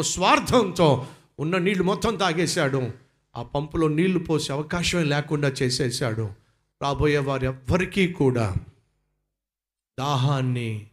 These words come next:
తీర్చలేకపోయాడు, బ్రతికించలేకపోయాడు. అడుగుతున్నాను, నువ్వు విశ్వాసివి కాకుండా చచ్చిపోతే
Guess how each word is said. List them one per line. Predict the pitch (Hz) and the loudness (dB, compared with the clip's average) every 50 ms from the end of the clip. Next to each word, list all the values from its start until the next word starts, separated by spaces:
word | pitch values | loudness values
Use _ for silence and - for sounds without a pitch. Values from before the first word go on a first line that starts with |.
| _ _ _ _ _ _ _ - | _ _ _ _ _ _ _ 0
తీర్చలేకపోయాడు, | - 135 143 139 - - 190 180 170 170 165 170 165 - 170 165 165 160 151 151 147 151 139 131 - - _ _ _ _ _ _ - | 0 0 0 0 -2 -2 0 0 0 -2 -2 -4 -4 -2 0 0 2 2 0 0 -2 -4 -6 -6 -10 -16 _ _ _ _ _ _ -6
బ్రతికించలేకపోయాడు. | 123 127 127 - - - 131 127 127 - 131 120 113 110 113 113 - - 113 107 104 104 98 95 98 - _ _ _ _ _ - - | -4 -4 -4 -6 -4 -2 -2 0 0 0 0 0 -2 -2 -2 -4 -4 -4 -6 -4 -4 -6 -8 -12 -14 -20 _ _ _ _ _ -6 -4
అడుగుతున్నాను, | 143 208 269 254 247 254 175 147 135 127 110 101 92 92 90 - - _ _ _ _ _ _ _ _ _ _ - | 0 2 4 4 4 2 0 0 2 0 0 -2 -4 -8 -14 -16 -20 _ _ _ _ _ _ _ _ _ _ -2
నువ్వు | 127 127 127 131 | 0 2 2 2
విశ్వాసివి | 131 156 143 - - 165 170 165 156 - 180 160 160 160 | 2 2 0 0 0 0 2 2 2 0 0 -2 -2 2
కాకుండా | - 160 156 156 160 160 156 151 147 143 | 2 2 2 2 0 -2 0 2 0 0
చచ్చిపోతే | 147 - 143 139 - - - 170 165 170 165 156 160 170 175 | 2 0 -2 -2 0 0 0 2 2 2 0 2 4 6 8